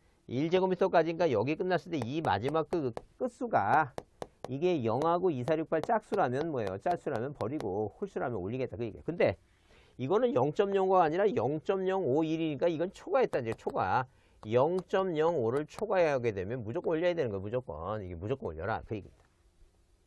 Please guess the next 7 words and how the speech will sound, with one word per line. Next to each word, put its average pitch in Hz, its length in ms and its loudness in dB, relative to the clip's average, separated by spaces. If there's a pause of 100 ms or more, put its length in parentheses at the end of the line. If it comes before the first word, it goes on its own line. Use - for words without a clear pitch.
(240)
마찬가지로 185 440 4
여기도 185 280 2
예컨대 175 340 0
만약에, 139 380 0 (360)
에, 98 220 -4
사백육십칠 135 1040 0
점 147 380 -2